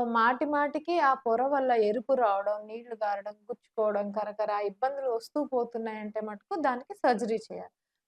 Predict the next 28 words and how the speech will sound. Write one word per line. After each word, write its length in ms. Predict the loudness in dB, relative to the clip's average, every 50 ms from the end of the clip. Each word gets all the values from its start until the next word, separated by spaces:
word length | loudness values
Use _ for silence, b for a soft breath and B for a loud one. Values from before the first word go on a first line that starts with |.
| -2
So, 60 | 0 2
టెరీజియంకి 600 | 4 4 4 4 4 4 2 2 0 -2 -2 0 0
ఎలాంటి 360 | 2 2 2 2 0 0 -2 -2
సర్జరీ 400 | 0 0 0 0 0 -4 -8 -8 -6
చేస్తాం? 440 | -4 -4 -4 -4 -6 _ -14 -14 -14 -10
So, 120 | -4 -2 0 2
ఇదివరకటి 560 | 2 2 2 2 2 2 2 0 0 -2 -2 _ 0
కాలంలో 360 | 2 4 4 2 0 -2 -6
అయితే 180 | -6 -6 -4 -4 -2
just 280 | 0 -2 -2 -2 -6 -4
టెరీజియం 460 | 0 0 0 0 0 -2 -2 -2 -2 -2
అనే 160 | -2 -4 -4 -4
పొరని 380 | -4 -4 -4 -4 -4 -6 -8 -8
తీసేసేవాళ్ళు, 760 | -6 -4 -4 -4 -4 -4 -6 -4 -2 -2 0 0 -2 -4 -4 -4
తొలగించేవాళ్ళు. 720 | -2 -2 -2 -2 -2 -4 -6 -6 -4 -4 -4 -4 -6 -8 -6
కానీ 320 | -4 -2 -2 -2 -2 -4 -6 -8 _ _ _ _ _ _ _ -14
ఇప్పుడేంటంటే 680 | -8 -4 0 2 4 4 2 2 -2 -2 -2 0 0 2
పొరని 360 | 2 4 2 2 2 -2 -2
తొలగించిన 600 | 0 0 0 0 0 -2 -4 -6 -6 -6 -8 -8 -6 -4
తర్వాత 460 | -4 -4 -4 -2 -4 -4 -6 -6 -8 -8 -6 -4 -2 0 0
అక్కడ 260 | 0 -2 _ -4 -4 -2 -2
మళ్ళీ 300 | -2 -2 -2 -2 -2 -2 -4 -4
కూడా 220 | -4 -2 0 0 0 0
పొర 180 | 0 0 0 -2 -2 -2
పెరగకుండా, 560 | 0 2 2 2 2 -2 -4 -6 -4 -4 -4 -4
రికరెన్స్ 460 | -4 -4 -4 -2 -2 -2 -4 -4 -6 -4 -4
రాకుండా 500 | -2 -2 -2 -2 -4 -6 -8 -6 -4 -4
మనము 300 | -4 -4 -4 -6 -6 -8